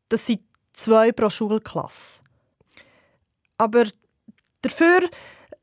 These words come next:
läuft's zwanzig dreiundzwanzig in der Tourismusbranche richtig, richtig gut.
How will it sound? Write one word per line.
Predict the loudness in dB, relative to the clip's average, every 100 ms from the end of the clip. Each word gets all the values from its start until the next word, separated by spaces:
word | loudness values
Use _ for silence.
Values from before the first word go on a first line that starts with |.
| _
läuft's | 0 2 6 6 4 2 -6 -2
zwanzig | 2 2 0 -6 2
dreiundzwanzig | 4 4 4 0 0 -4 -8 -16 -20 _
in | 0
der | 0 -6 0
Tourismusbranche | 4 6 4 4 2 4 4 4 4 4 2 -4
richtig, | 2 4 4 4 0 2
richtig | 4 4 2 -2 -2
gut. | 4 6 6 2 -10 -12